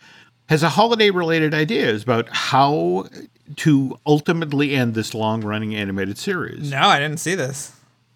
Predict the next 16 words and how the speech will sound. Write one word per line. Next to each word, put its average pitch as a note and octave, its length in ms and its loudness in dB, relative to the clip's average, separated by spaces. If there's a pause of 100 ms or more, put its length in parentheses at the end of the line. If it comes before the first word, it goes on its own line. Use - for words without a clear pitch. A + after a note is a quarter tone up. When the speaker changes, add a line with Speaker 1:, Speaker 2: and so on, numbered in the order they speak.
Speaker 1:
Okay, D3+ 300 2
so B2 760 4 (120)
this D3+ 260 2
was, G#3+ 360 0 (120)
he C#3+ 200 4
recently D#3 400 0
revealed C3+ 400 2
this A#2 280 0
with, A#2 220 -2
in C3 340 -2
an A#2+ 120 -2
interview A#2+ 260 0
with A#2 140 -2
the B2 60 -4
Radio G#2 340 2
Times. - 480 -8